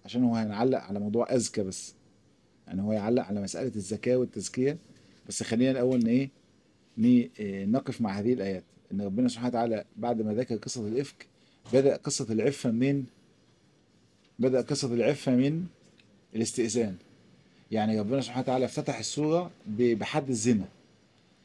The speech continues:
وذكر حد الزنا مع، مع، بين الزوج والزوجة، وبعد كده ربنا سبحانه وتعالى ذكر في السورة قصة، آه، آه، حفظ الأعراض واللسان والكلام في الفواحش والكلام في الأعراض،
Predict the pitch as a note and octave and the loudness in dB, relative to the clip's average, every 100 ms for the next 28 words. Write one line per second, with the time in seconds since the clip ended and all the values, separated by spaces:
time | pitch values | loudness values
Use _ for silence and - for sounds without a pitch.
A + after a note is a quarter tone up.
0 | - - _ _ - A2+ C#3+ D3 A#2 D3+ | -20 -20 _ _ 0 4 4 2 0 0
1 | D3 C3 A2 D3+ D#3 C3 G#2+ A#2 A#2 A#2 | 0 0 2 2 4 2 2 0 -2 -4
2 | A#2 A2+ A2+ A#2 A#2 G#2 B2+ D3+ B2+ A#2+ | -2 -2 0 0 0 2 2 4 4 2
3 | A#2 B2+ G2+ F#2+ - _ _ _ _ _ | 4 2 2 -6 -16 _ _ _ _ _
4 | _ _ G#2+ A#2 A2+ C3+ D#3 C3+ A#2 D3 | _ _ 2 4 4 2 4 4 4 -2
5 | B2+ C3+ C#3+ C#3 C#3+ A#2+ D#3 C#3+ A2 A2+ | -2 -4 0 2 2 2 0 0 -2 -6
6 | - D#3+ E3+ E3 - E3 - C#3+ - - | 0 2 6 4 2 -2 -2 -4 -8 -16
7 | - A#2+ - A2 - D3 B2+ C#3+ G#2+ B2+ | -6 -6 -4 -6 -4 -4 0 0 2 4
8 | D3 D#3+ - - - A#2+ A2+ G#2+ C#3+ B2 | 4 4 -2 -14 -2 0 2 2 2 2
9 | F#2+ - _ _ _ _ A2+ G#2 A#2+ C#3 | 0 -8 _ _ _ _ -6 -2 2 2
10 | C#3+ - G#2+ A2+ C3 C#3+ B2+ - - C3+ | 2 -2 -4 2 2 2 -4 -6 -2 -2
11 | C#3 C3 G#2+ A#2+ A#2+ | 0 -2 -2 0 0